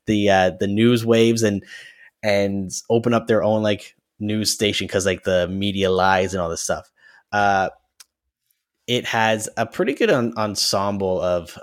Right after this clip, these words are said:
uh, caricatures. Um, yeah, I found this out 'cause I was looking up, like, Anchorman. This was years ago, and I heard, uh, of this movie. And so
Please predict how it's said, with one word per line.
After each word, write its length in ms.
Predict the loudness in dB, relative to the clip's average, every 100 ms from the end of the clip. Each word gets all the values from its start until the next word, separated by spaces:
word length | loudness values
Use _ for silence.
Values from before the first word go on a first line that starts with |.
| -12
uh, 380 | -6 -4 -4 -6 -10 _ _ _ _ _
caricatures. 1000 | -4 0 0 -2 -6 -6 -6 -4 -4 -6 -8 -20 -20 -20 _
Um, 460 | -8 -6 -6 -8 -14 _ _ -20 _ _ -4
yeah, 240 | 0 0
I 320 | 0 -2 -2 -12
found 340 | -4 -2 0 -2
this 140 | 0
out 240 | 0 0
'cause 100 | -2
I 140 | -2 0
was 400 | -2 -4 -8 -14 _ _ _ _ _ _
looking 320 | -4 -2 0 -2
up, 220 | -2 -2
like, 280 | -6 -6 _ _ _ _ _ -6
Anchorman. 600 | -6 -6 -6 -6 -6 -2
This 120 | -2
was 160 | -2 -2
years 220 | -2 -2
ago, 240 | -4 -6
and 160 | -4 -2
I 80 | -2
heard, 400 | 0 0 0 -4 -20 -20 -20 -20 -14 -2
uh, 260 | 0 0 0
of 140 | -4
this 160 | -4 -2
movie. 340 | -2 -2 -8
And 400 | -6 -4 -4 -4
so 400 | -2 0 0 -2